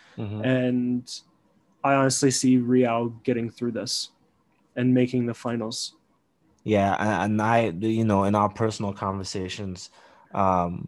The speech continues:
Speaker 1: I also did say that Real Madrid will more than likely m-, make it to the finals. Amazing stat for you guys here.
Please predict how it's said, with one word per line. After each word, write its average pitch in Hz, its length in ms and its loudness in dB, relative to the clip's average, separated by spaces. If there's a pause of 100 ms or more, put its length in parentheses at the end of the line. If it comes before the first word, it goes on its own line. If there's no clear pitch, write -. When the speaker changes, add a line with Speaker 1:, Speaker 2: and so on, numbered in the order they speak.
(140)
Speaker 1:
I 101 140 4
also 92 420 0
did 85 380 -2
say 90 380 -2
that 85 260 -4
Real 101 200 -2
Madrid 92 320 -4
will 90 120 -4
more 92 260 0
than 90 180 -2
likely 87 340 -2
m-, 87 240 -4
make 101 280 0
it 90 100 -8
to 95 120 -8
the 87 60 -8
finals. 85 520 -6 (300)
Amazing 104 480 2
stat 95 280 0
for 95 100 -8
you 90 140 -4
guys 87 280 -4
here. 87 320 -8